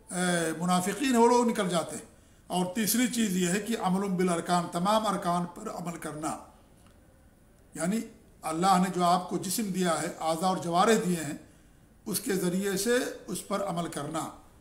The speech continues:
इस्लाम पर अमल पैरा होना। अल्लाह ने आपको जो भी चीज़ दी है,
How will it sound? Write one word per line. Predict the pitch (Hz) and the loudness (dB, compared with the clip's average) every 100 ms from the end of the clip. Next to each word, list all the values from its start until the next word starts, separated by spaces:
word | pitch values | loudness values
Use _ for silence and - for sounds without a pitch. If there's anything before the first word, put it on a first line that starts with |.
| - - | -14 -6
इस्लाम | 175 175 170 170 | -2 0 0 2
पर | 220 | 2
अमल | 180 180 175 | 2 2 0
पैरा | 165 156 139 | -2 -4 -4
होना। | 123 123 110 - - - - - | -8 -12 -14 -20 -20 -20 -20 -12
अल्लाह | 160 180 | 0 2
ने | 180 | 4
आपको | 180 175 | 2 0
जो | 175 220 | 0 0
भी | 220 | 0
चीज़ | - 196 151 | -2 -4 -2
दी | 175 | -2
है, | 151 160 | -2 -6